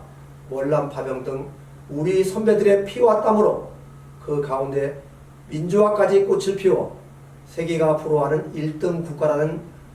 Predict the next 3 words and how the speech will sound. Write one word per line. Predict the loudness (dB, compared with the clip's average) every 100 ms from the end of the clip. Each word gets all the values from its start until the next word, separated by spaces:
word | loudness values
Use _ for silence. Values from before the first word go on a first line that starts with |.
| -20
자부심을 | -10 -6 -6 -6 -6 -8 -8
갖고 | -10 -10 -8 -6 -8 -10 -14
살아왔습니다. | -8 -6 -6 -10 -16 -20